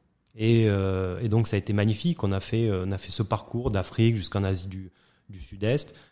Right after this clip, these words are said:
euh, et ça occupait, euh, ça occupait la majeure partie de, de mes études de, de médecine. Et ce qui a changé, c'est, euh, c'est une personne,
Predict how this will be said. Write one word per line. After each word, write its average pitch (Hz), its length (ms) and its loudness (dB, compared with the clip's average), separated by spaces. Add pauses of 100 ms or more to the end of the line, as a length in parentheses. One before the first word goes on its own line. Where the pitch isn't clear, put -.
(200)
euh, 95 300 -2
et 117 100 -4
ça - 160 4
occupait, 143 500 6
euh, 98 340 4
ça 104 140 -4
occupait 107 280 0
la 117 80 4
majeure 110 400 4
partie - 380 -2
de, 107 260 4
de 107 140 -4
mes 107 180 0
études 104 280 -2
de, 92 280 0 (340)
de 107 80 -2
médecine. 143 460 2 (460)
Et 123 80 -16
ce 139 100 0
qui 139 120 0
a 123 40 4
changé, 147 560 10
c'est, 151 480 10
euh, 107 560 4
c'est 127 140 -20
une 131 80 -18
personne, 139 420 -16